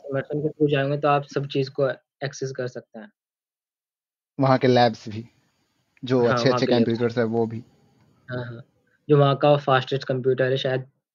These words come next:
Speaker 1: परम ऐसा-सा कुछ है, वो उसको यूज़ कर सकते हैं।
Speaker 2: ओके, ग्रेट। And, अ, अ, तो
Speaker 1: और
Speaker 2: यही है
Speaker 1: इंटर्नशिप
Speaker 2: campus।
Speaker 1: वगैरह discuss कर सकते हैं वहाँ पे जब जाएँगे, उसका जो program होगा।
Speaker 2: हाँ, तो ये बताइए ना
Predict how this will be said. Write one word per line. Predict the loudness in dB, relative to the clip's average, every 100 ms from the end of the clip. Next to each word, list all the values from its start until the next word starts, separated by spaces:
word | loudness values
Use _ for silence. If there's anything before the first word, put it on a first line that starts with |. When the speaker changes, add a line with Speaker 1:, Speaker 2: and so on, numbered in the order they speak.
| _
Speaker 1:
परम | -2 0 0
ऐसा-सा | -2 -6 -8
कुछ | -6 -8 -4
है, | -2
वो | 0
उसको | 0 2 4
यूज़ | 4 0
कर | -8
सकते | -8 -12 -10
हैं। | -8 -10 -16 _ _ _ _ _ _ _ -8
Speaker 2:
ओके, | -6 -2 -2 -2
ग्रेट। | -8 -12 -8 -8 -8 -14 -20 _ _ _ _ _ _ _ _ _ _ _ 0
And, | 2 2 0
अ, | -4 -6 -10 -16 _ _
अ, | -2
तो | 8 10
Speaker 1:
और | 12
Speaker 2:
यही | 12
है | 12
Speaker 1:
इंटर्नशिप | 10 8
Speaker 2:
campus। | 6 4
Speaker 1:
वगैरह | 4 2
discuss | 0 0 -6 -6 -2
कर |
सकते | 0 -2 2
हैं | 4
वहाँ | 4 2
पे | 2
जब | 0 0
जाएँगे, | 0 0 -4
उसका | -4
जो | -4 -6
program | -8 -8 -8 -8
होगा। | -12 -16 -20 _ _ _ _ 4
Speaker 2:
हाँ, | 4
तो | 8 8 8
ये | 8 8 10
बताइए | 8 6
ना | 4